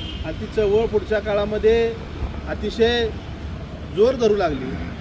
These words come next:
त्यानंतरनं कर्मवीर अण्णाभाऊराव पाटलांनी ती चळवळ जिवंत ठेवली,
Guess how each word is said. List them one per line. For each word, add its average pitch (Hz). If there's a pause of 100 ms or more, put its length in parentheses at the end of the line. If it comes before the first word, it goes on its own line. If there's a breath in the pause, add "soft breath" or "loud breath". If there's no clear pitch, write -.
(160)
त्यानंतरनं 214
कर्मवीर 214
अण्णाभाऊराव 214
पाटलांनी 208
ती 208
चळवळ 226 (600)
जिवंत 214
ठेवली, 175